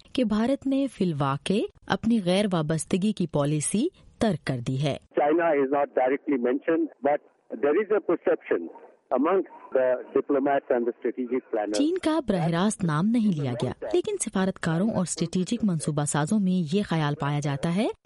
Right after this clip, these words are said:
Speaker 1: کہ طویل مدت میں چین ایک خطرے کی حیثیت رکھتا ہے اور اس لیے ہم اسے مسٹر مودی کی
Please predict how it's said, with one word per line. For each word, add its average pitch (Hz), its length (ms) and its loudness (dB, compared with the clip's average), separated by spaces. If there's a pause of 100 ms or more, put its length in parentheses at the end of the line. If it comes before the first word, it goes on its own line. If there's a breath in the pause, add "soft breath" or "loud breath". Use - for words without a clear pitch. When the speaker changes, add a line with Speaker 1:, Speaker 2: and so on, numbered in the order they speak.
Speaker 1:
کہ 320 160 -2
طویل 277 320 2
مدت 196 480 0
میں 196 160 2 (120)
چین 170 280 2 (240)
ایک 277 220 0
خطرے 254 380 -2
کی 151 200 -2
حیثیت 147 400 -2
رکھتا 147 360 -2
ہے 139 140 -2 (180)
اور 247 140 2
اس 269 200 -2
لیے 302 220 2
ہم 202 220 0
اسے 185 260 -2
مسٹر 165 340 -2
مودی 160 360 -2
کی 180 260 -2